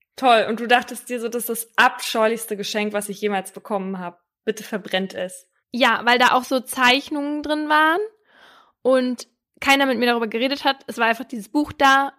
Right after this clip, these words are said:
Speaker 2: und <laughs> das, und man denkt sich so, oh, man macht ein Geschenk auf und freut sich über irgendwas und hat dann so ein Buch in der Hand.
Speaker 1: Aber warum ist das gefühlt so peinlich? Weil halt nie jemand darüber redet und es deswegen so schambehaftet ist.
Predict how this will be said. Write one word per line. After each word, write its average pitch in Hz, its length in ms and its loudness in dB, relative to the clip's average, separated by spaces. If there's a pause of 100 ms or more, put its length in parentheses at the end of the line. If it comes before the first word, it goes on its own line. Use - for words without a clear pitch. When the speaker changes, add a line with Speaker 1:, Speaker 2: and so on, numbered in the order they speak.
(120)
Speaker 2:
und 240 460 -2
<laughs> 719 1300 0
das, 539 800 0
und 285 180 0 (100)
man 285 160 2
denkt 349 160 2
sich 370 160 0
so, 294 200 2
oh, 349 160 4
man 302 120 -2
macht 302 200 -2
ein 285 60 -6
Geschenk 311 500 -4
auf 247 220 2
und 233 120 -4
freut - 340 2
sich 285 120 -2
über 226 160 4
irgendwas 233 280 2
und 226 180 -2
hat 240 100 -4
dann 233 180 0
so 220 180 4
ein 214 120 0
Buch 208 180 -8
in - 120 -10
der - 200 -4
Hand. - 240 -4 (640)
Speaker 1:
Aber 240 260 2
warum 285 300 4
ist - 200 -4
das 466 200 2
gefühlt 220 420 -2
so 208 100 -4
peinlich? 190 720 -2
Weil 226 240 2
halt 277 340 0
nie 247 500 0
jemand 254 460 2
darüber 240 460 2
redet 285 440 0
und 226 140 -6
es 214 100 -6
deswegen 247 640 0
so 220 120 -8
schambehaftet 269 800 -4
ist. - 360 -10